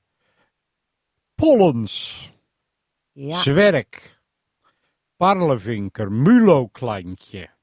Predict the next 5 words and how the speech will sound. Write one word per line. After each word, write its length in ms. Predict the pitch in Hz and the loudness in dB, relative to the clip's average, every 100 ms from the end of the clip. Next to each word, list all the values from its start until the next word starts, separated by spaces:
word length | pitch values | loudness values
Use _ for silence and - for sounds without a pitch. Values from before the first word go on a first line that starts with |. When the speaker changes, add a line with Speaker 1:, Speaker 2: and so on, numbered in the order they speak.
| _ _ _ _ _ _ _ _ _ - | _ _ _ _ _ _ _ _ _ -2
Speaker 1:
luddeverde, 920 | 131 226 196 175 113 117 113 95 80 _ _ _ _ _ _ _ _ | 6 6 6 -2 -4 -8 -8 -10 -12 _ _ _ _ _ _ _ _
eh, 160 | - 139 - - _ _ _ | -8 -8 -8 -14 _ _ _
besuikerd, 1160 | 117 143 - 220 214 - - 104 - - - _ _ _ | -4 0 2 4 2 -2 -10 -12 -16 -20 -20 _ _ _
baliekluivers, 1300 | _ 95 143 196 190 123 _ 139 113 98 90 104 - | _ -6 -2 -2 -4 -8 _ -4 -4 -4 -10 -14 -12
bakkenist, 960 | - 151 - 147 147 180 - - - | -6 -6 -4 -4 -2 -2 -6 -10 -14